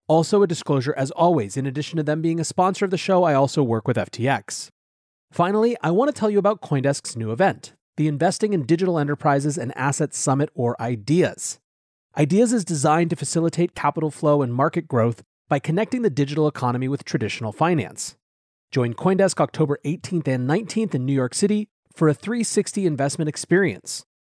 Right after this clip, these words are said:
where you can source and invest in the next big deal in digital assets.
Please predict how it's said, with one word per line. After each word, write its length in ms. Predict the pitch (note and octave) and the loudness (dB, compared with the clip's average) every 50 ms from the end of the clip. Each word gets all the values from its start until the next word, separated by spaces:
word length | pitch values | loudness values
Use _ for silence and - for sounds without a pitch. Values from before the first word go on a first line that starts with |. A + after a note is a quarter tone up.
| _ _ _ | _ _ _
where 100 | C#3 C#3+ | 2 2
you 100 | C#3+ C3+ | 2 2
can 180 | - C#3+ B2+ | 0 -2 -2
source 360 | - - F#3 F#3+ G#3 G#3 F#3 - | 0 0 2 2 2 2 0 -2
and 280 | - - F3 G3 G#3 | -4 -2 0 2 4
invest 460 | G#3 G3+ F3 C#3+ F3 G#3+ G#3 - - - | 4 2 2 2 2 2 2 2 0 -2
in 140 | C#3 C3+ | -2 -2
the 60 | C3 B2+ | -2 0
next 280 | B2 D3+ E3+ - - | -2 -2 -2 -2 -2
big 180 | - F#3+ D#3+ B2+ | -2 -2 -2 0
deal 220 | B2 B2 B2+ C3 | -2 -2 0 0
in 100 | C3 B2+ | 0 -2
digital 380 | A2+ A2+ G2+ A2 A2 A2 A2 B2 | -2 -4 -6 -4 -4 -2 0 2
assets. 580 | D#3 E3 C#3 - - - - - - - - | 2 2 0 -2 -6 -8 -8 -12 -14 -14 -14